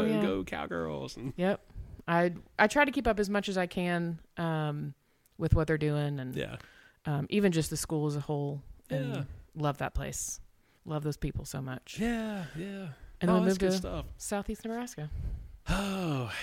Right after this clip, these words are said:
Speaker 1: for a football coach.
Speaker 2: Yeah,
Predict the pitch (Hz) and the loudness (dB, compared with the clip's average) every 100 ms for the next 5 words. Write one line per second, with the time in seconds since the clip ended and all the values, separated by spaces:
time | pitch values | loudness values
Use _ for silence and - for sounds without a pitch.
0 | - - - - 165 139 - 185 147 113 | -8 -10 -14 -6 -2 -2 0 0 0 -2
1 | 107 120 98 110 - - - - - - | -2 -4 -4 -4 -6 -6 -18 -20 -20 -20
2 | - - - - 160 233 | -20 -20 -18 -4 0 2